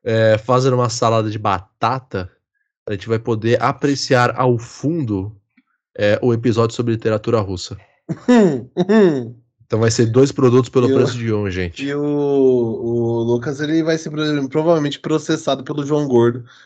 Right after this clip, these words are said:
Speaker 2: por tá plagiando Panelaço, né? <laughs> Em breve. Assim
Speaker 1: É.
Speaker 2: que sair o primeiro episódio, já vem o primeiro processo junto.
Speaker 1: <laughs> Ai, caramba. Inclusive
Speaker 2: É
Speaker 1: por
Speaker 2: isso.
Speaker 1: ser um cara jovem buscando uma morte rápida também. Ele vai ser processado por isso.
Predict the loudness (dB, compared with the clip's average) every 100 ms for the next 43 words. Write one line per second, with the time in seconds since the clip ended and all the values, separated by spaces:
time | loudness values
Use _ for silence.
0 | -8 -4 -2 0 0 2 -2 0 -2 0
1 | 0 0 -2 -8 -12 -10 -6 -6 -4 -6
2 | -6 -8 -12 _ _ -16 -10 0 2 4
3 | 0 -2 -2 4 6 4 2 -2 2 4
4 | 4 2 -8 -8 -8 -8 -10 -8 -6 -6
5 | -6 -6 -8 -8 -8 -10 -14 -14 -16 -18
6 | -18 -20 -20 -20 _ -20 _ 0 2 2
7 | -2 -20 _ _ -14 -14 -18 -20 -20 -20
8 | -12 -2 2 6 8 6 4 4 6 8
9 | 6 6 2 2 4 4 2 0 -2 -2
10 | 0 4 6 6 4 2 0 -2 -2 -2
11 | 0 2 0 -2 -6 -4 -2 -2 -4 -6
12 | -6 -8 -6 -6 -6 -8 -6 -4 -4 -2
13 | -4 -4 -6 -4 -8 -12